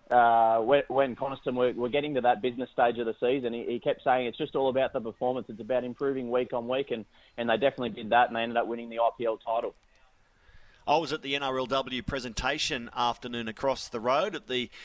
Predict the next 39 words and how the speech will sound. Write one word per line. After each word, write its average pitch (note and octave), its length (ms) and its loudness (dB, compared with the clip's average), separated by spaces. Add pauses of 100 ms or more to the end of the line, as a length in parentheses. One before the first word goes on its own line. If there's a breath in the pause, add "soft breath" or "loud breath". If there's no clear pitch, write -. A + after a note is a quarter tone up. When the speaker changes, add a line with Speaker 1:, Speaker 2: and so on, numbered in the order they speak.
(120 loud breath)
Speaker 2:
City F#3 300 0
Beach D3+ 240 0
Function E3 420 -4
Centre, C#3+ 280 -4
Jordan, D#3 380 -2
so C#3+ 300 2
I, C#3 240 0
I C3+ 60 0
heard G3 400 0
the F3 100 0
roars. D#3+ 480 2
I D3+ 60 2
didn't F#3 240 -6
see F3 180 -2
the D3 160 0
action. D3+ 400 -2
Tell F#3+ 220 -4
us - 100 -2
about E3 300 0
the C#3+ 80 0
winning E3 540 -2
goal, C#3 500 4
the B2+ 200 -4 (360 loud breath)
important D3+ 600 0
moment E3+ 360 0
that C#3 120 -2
mattered. C#3+ 440 0 (2250)
Speaker 1:
Yeah, D3 340 6
it C3 60 -2
was, B2+ 240 -2
uh, C3 380 6
it B2+ 60 -4
was B2+ 140 -4
pretty F3+ 180 -4
much C#3+ 160 -6
straight C#3+ 240 2
after C3+ 240 2
the, A2+ 320 -4
the A#2+ 180 -4